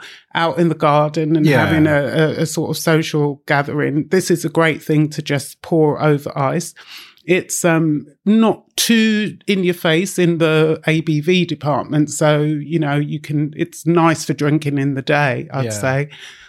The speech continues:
Speaker 1: But yeah, it would be interesting to see what the cocktails are. But yeah, it's not bad. I, I wasn't, uh, I wasn't holding out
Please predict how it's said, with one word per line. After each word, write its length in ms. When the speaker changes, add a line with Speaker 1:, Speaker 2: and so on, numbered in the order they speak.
Speaker 1:
But 480
yeah, 300
it 240
would 240
be 240
interesting 640
to 140
see 200
what 220
the 80
cocktails 540
are. 180
But 320
yeah, 220
it's 140
not 180
bad. 400
I, 280
I 300
wasn't, 640
uh, 220
I 60
wasn't 320
holding 520
out 220